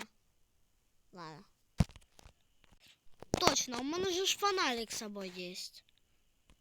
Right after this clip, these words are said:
А, понял. Я просто не знал. Ладно, были тогда фонарик, был. Взяв. О,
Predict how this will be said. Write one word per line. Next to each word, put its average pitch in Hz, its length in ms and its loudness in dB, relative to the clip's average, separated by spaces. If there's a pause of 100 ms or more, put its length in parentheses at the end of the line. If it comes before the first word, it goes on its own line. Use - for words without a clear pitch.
(440)
А, 294 200 0 (1500)
понял. 226 340 -2 (760)
Я 226 100 -8
просто 233 340 -8
не 233 140 -12
знал. 208 300 -12 (580)
Ладно, 214 280 -6
были 269 280 10
тогда 202 360 -8
фонарик, 226 560 -8 (220)
был. 214 380 -6 (520)
Взяв. 226 380 -4 (840)
О, 254 240 0